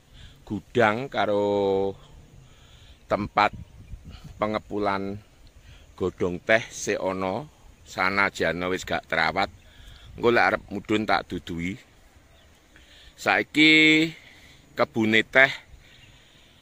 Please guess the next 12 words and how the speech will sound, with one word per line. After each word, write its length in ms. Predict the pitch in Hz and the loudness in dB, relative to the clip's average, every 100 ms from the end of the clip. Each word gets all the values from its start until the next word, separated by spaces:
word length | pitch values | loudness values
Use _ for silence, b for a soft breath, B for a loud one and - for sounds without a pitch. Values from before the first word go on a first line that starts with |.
| b b _ - | b b _ -2
kebune 480 | 127 - 117 143 160 | -2 0 4 4 4
isik, 480 | - 113 110 - - | 2 2 2 -2 4
teh 240 | 135 143 | 6 8
sing 240 | 131 127 | 6 0
wis 160 | 120 117 | 0 0
gak 320 | - 98 92 | 0 0 0
enek. 240 | 95 95 - B B B B B B B - | 0 0 -2 B B B B B B B -4
Wis 160 | 107 | -4
dadi 400 | - 95 - 110 | -2 -4 0 -2
tanduran 1040 | - 110 110 98 92 87 113 113 113 117 113 | 2 2 2 -2 -2 4 4 4 2 -4 -2
macem-macem, 640 | 104 98 104 107 101 120 | -2 -2 -2 -2 0 -4
Bro. 400 | 110 98 101 147 | -2 0 2 0